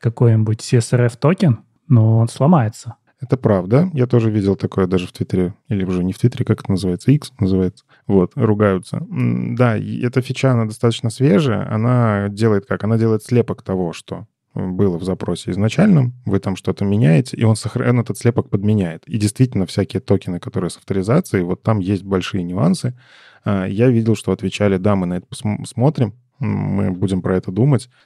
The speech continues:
Speaker 2: Ну, то есть, да, Андрей прав, не для всего это пока можно применять.
Speaker 1: Да, потому что вот у меня была задача, где я уже такой:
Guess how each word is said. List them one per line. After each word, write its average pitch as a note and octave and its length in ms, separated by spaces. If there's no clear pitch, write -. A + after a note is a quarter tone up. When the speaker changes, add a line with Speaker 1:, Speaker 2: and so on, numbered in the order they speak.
Speaker 2:
Ну, A2 80
то - 100
есть, F2+ 160
да, G#2 320
Андрей G2+ 260
прав, B2 300
не C3+ 200
для C3 160
всего A2 320
это B2+ 100
пока F#2+ 240
можно G2 240
применять. F2+ 480
Speaker 1:
Да, B2+ 140
потому A#2+ 280
что A#2+ 200
вот A2+ 300
у B2+ 40
меня C3 260
была A#2 240
задача, A#2+ 400
где A2+ 220
я G#2 100
уже G#2 160
такой: A#2 260